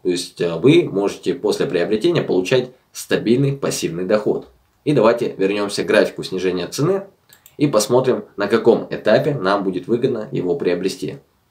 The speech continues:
Начальная цена двести семьдесят девять тысяч рублей. И, вероятнее всего, для того, чтобы быстро и незамедлительно продать наш гараж, который находится в центре города, вы видели, что находится рядом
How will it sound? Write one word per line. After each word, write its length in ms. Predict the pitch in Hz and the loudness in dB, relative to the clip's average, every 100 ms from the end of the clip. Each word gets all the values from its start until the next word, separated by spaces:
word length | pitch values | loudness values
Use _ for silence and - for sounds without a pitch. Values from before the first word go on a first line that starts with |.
| _ _ _ _ _ | _ _ _ _ _
Начальная 380 | 107 156 123 110 | 0 2 2 0
цена 200 | 117 98 | 0 2
двести 240 | 98 95 | 2 0
семьдесят 360 | - 98 120 131 | 0 0 0 6
девять 240 | 180 170 | 8 8
тысяч 260 | 147 139 - | 2 0 -2
рублей. 460 | 117 123 120 117 _ _ _ _ _ _ | 2 4 2 0 _ _ _ _ _ _
И, 320 | 170 185 - - | 4 4 4 2
вероятнее 460 | 113 123 120 98 | 6 6 4 2
всего, 540 | 95 131 135 180 165 - | 0 0 6 6 6 0
для 160 | 110 | 0
того, 260 | 107 107 113 | 2 2 2
чтобы 400 | - 87 82 - | 0 0 -2 -4
быстро 500 | 92 117 143 - 90 | -4 4 6 6 -2
и 140 | - 107 | -2 -2
незамедлительно 720 | 98 95 107 113 117 87 76 | 0 0 0 0 -2 -2 -2
продать 360 | 98 98 92 98 | 0 2 0 2
наш 280 | 101 92 | -2 0
гараж, 320 | 90 90 - - | 0 4 2 0
который 300 | - 98 90 | 0 0 0
находится 340 | 90 101 98 | 0 -2 -2
в 60 | - | -2
центре 400 | - 104 - 92 | 0 0 -2 2
города, 580 | 117 139 113 90 - _ _ _ | 6 6 4 -2 -8 _ _ _
вы 140 | 101 120 | 2 4
видели, 380 | 113 104 92 | 4 2 0
что 240 | 85 - 95 | 0 0 0
находится 520 | 80 92 87 - 87 | 2 -2 -4 -4 0
рядом 400 | 98 135 101 - | 2 2 0 -6